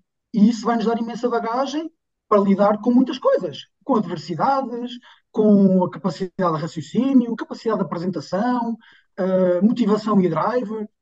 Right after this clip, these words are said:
Pronto, eu acho que é esse-, essencialmente é isso que as, que as agências e que as marcas e que as empresas procuram,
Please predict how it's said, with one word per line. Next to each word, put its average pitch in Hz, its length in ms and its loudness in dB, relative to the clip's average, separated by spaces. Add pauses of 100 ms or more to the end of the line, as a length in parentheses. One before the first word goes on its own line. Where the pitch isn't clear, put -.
(100)
Pronto, 359 220 -8
eu 170 100 0
acho 175 120 -2
que - 80 -6
é 202 40 4
esse-, 196 260 -2
essencialmente 214 580 0
é 214 40 4
isso 220 160 -4
que 220 80 -10
as, 196 60 -10
que - 240 -4
as 196 100 2
agências 208 580 0 (220)
e 175 80 -4
que 208 120 0
as 180 80 4
marcas 190 580 2
e 190 60 -4
que - 80 -4
as 180 80 -2
empresas 196 580 -2 (460)
procuram, 175 520 0